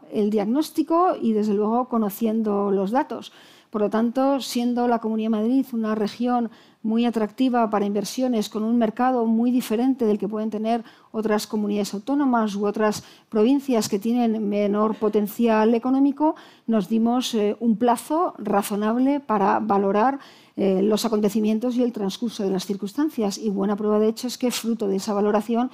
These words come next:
se tomó la decisión en Consejo de Gobierno, eh, de implementar, eh, esas medidas previstas en el Real Decreto.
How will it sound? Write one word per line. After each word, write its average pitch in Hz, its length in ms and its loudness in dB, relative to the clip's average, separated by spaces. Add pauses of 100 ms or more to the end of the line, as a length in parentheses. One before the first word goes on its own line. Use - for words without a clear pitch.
(260)
se - 180 -2
tomó 202 380 -2 (320)
la 208 120 4
decisión 214 540 0
en 226 100 0
Consejo 202 460 -6
de 190 60 0
Gobierno, 214 520 0 (360)
eh, 202 340 2
de 196 400 2
implementar, 220 840 2
eh, 202 360 -6
esas 196 240 -4
medidas 208 420 0
previstas 202 440 -2
en 190 60 -4
el 185 60 -4
Real - 220 -4
Decreto. - 380 -14